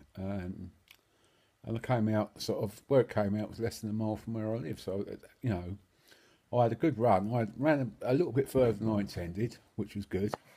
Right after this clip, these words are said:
Um, and, um, you know, sort of met, met an old friend and, um, found a new route. And this new route I'll be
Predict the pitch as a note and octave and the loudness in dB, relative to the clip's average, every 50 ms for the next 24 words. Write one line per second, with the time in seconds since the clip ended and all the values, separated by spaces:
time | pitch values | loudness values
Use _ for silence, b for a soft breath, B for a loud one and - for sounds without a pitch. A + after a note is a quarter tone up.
0 | b b b b b _ - G2+ G#2 G#2 G#2 G#2 G#2 G#2 G#2 G2+ G2+ G2+ - _ | b b b b b _ -4 -2 0 2 2 2 0 0 0 -2 -2 -4 -6 _
1 | _ b b b b b b b b b b b b b b b b _ - C#3 | _ b b b b b b b b b b b b b b b b _ 0 2
2 | C#3 C#3 C#3 C#3 C3+ C3+ C3 B2+ - - - _ _ - B2+ C3+ C3+ C3+ C#3 C#3 | 4 4 4 4 2 0 -2 -4 -6 -14 -18 _ _ 2 4 6 6 6 4 2
3 | C3+ B2+ - A#2 A2 - _ _ _ - G2+ B2 C3 G2+ G2+ A2+ A2+ G#2+ - - | 0 -4 -8 -14 -16 -18 _ _ _ -10 -2 0 2 2 2 2 0 -2 -6 -8
4 | F2+ B2 B2 B2 B2+ B2 - - B2+ B2+ B2 - A2+ A2 G#2+ G#2+ - _ - A2 | -8 -6 -4 -4 -4 -4 -6 -2 -2 -2 0 0 0 -2 -2 -4 -8 _ 0 2
5 | A#2 A#2 G#2 - - C3 B2+ B2+ B2+ B2+ B2+ B2 B2+ B2+ C3 C3 B2+ C3 B2+ B2+ | 2 2 0 0 4 4 6 6 6 4 2 2 2 2 4 4 4 2 0 -2
6 | - - C#3+ C3+ C3 C3 B2 - - _ _ _ _ _ _ B B B B B | 2 4 4 6 6 4 0 -4 -8 _ _ _ _ _ _ B B B B B
7 | B B B B B - - C#3+ D3 C#3+ C#3 C#3+ D#3 D3+ D3+ D3+ D#3 F3 E3 C#3 | B B B B B -6 -2 0 2 2 4 4 4 4 4 4 6 6 4 4
8 | - - A#2 C3 C3 B2+ - - C#3+ C3+ A#2+ A2 B2 C3+ A#2 F#2+ G2 - - G#2 | 4 2 0 0 0 0 -2 -2 0 0 0 4 4 4 4 4 2 0 -2 -2
9 | G#2+ G#2 - B2 A#2+ A#2 G#2+ F#2+ | -2 0 0 0 0 0 0 -6